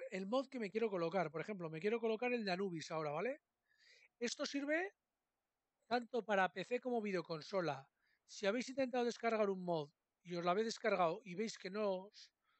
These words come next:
que no lo podéis usar o que no os aparece por ningún lado,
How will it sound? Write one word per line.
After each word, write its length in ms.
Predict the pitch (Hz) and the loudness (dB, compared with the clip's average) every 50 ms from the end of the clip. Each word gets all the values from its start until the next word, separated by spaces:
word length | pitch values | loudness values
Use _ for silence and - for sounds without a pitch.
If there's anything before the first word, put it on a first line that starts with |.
| _ _ _ | _ _ _
que 80 | - 175 | -6 -2
no 100 | 190 208 | 0 2
lo 120 | 202 185 | 2 2
podéis 460 | 180 190 185 185 180 175 175 - - | 2 2 2 2 2 2 0 -2 -6
usar 340 | 185 - - 196 220 262 294 302 | -10 -2 2 4 4 4 2 0
o 120 | 226 160 | -6 -8
que 80 | - 165 | -8 -8
no 80 | 170 | -8
os 80 | 185 - | -6 -4
aparece 300 | 196 175 190 180 170 180 | -2 -2 0 -2 -2 -2
por 120 | 175 175 | -4 -4
ningún 240 | 170 170 165 170 175 | -4 -6 -4 0 2
lado, 200 | 202 240 285 277 | 4 4 2 0